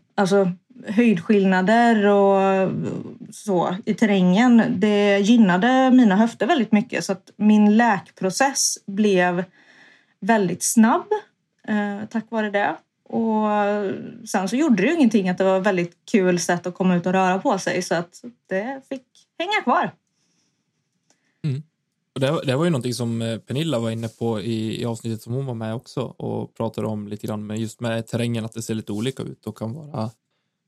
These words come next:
Speaker 2: bra för, ja, men just då, för återhämtning av skador och, och förebyggande och så också.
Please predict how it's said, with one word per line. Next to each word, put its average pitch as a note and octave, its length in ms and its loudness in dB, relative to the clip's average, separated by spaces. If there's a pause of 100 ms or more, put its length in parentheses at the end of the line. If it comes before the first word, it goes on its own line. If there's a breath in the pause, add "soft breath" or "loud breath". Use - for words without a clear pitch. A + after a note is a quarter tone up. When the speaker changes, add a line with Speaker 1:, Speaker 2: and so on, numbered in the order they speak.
(180)
Speaker 2:
bra A#2 180 0
för, A#2 500 -4 (140)
ja, C3+ 100 -6
men B2 160 -2
just A#2+ 180 -6
då, A2+ 460 -4
för A#2+ 80 -4
återhämtning A#2 460 -4
av A2 60 -6
skador A#2 440 -4
och, G#2+ 300 -8
och A#2 120 -8
förebyggande A#2+ 600 -6
och - 80 -12
så A#2 140 -6
också. - 240 -8